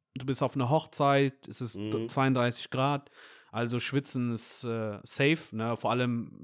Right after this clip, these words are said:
Speaker 1: bei eritreischen Hochzeiten, wenn du in so Seele reingehst <laughs> und so,
Speaker 2: Mhm.
Speaker 1: ne, ähm, und dann hab ich kein Unterhemd anziehen wollen,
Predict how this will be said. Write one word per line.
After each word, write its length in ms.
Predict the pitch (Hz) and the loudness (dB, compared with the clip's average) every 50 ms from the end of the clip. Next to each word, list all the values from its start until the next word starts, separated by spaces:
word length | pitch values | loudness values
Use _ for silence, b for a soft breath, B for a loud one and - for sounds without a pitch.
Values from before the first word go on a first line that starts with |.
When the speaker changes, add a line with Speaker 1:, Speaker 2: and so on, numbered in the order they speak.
| 107 120 101 | -12 -10 -6
Speaker 1:
bei 220 | 90 101 107 104 | -4 -4 -4 -4
eritreischen 640 | - 98 110 113 120 - - 127 127 - - 123 117 | -6 -6 -6 -6 -6 -2 0 0 0 0 0 -2 -2
Hochzeiten, 460 | 120 - - - - 117 117 117 120 | -2 -4 -6 -4 -4 -4 -4 -4 -4
wenn 120 | 117 113 117 | -4 -2 -2
du 60 | 113 | -2
in 100 | 110 110 | -2 -4
so 120 | 110 117 | -4 -6
Seele 360 | 110 104 120 127 131 131 127 117 | -6 -4 -4 -2 0 0 0 0
reingehst 680 | 113 123 131 123 120 123 123 131 127 - - - 151 | 0 0 0 -2 -2 -2 -2 -2 -2 -4 -4 -4 -2
<laughs> 60 | - - | 0 0
und 120 | 185 147 | 0 0
so, 260 | 123 123 127 127 127 | 0 0 -2 -2 -4
Speaker 2:
Mhm. 280 | 87 85 82 82 85 87 - _ | -6 -8 -10 -12 -14 -14 -14 _
Speaker 1:
ne, 360 | - 120 117 120 131 139 - - _ - | -6 -4 -4 -2 -4 -4 -8 -14 _ -14
ähm, 580 | - 123 123 123 120 120 120 120 120 123 123 _ b b b b b b b b b b | -6 -4 -2 -2 -2 -2 -2 -4 -6 -8 -10 _ b b b b b b b b b b
und 160 | - 131 131 | -8 -2 2
dann 360 | 143 151 160 160 160 160 160 _ - | 2 2 2 2 0 -4 -6 _ -4
hab 260 | - 165 180 190 - | 0 0 0 0 0
ich 400 | 170 175 190 - - - - - _ _ _ _ _ _ _ | -2 -2 -2 -4 -6 -8 -10 -14 _ _ _ _ _ _ _
kein 340 | - 151 160 170 180 185 180 | -6 -2 0 0 0 -2 -2
Unterhemd 580 | - 185 196 202 202 170 135 120 135 120 110 | 0 0 2 4 4 2 2 2 0 -2 -2
anziehen 460 | - 113 117 113 - - 117 107 104 | -4 -6 -4 -4 -4 -4 -4 -6 -6
wollen, 260 | 101 98 101 98 101 | -6 -8 -8 -10 -12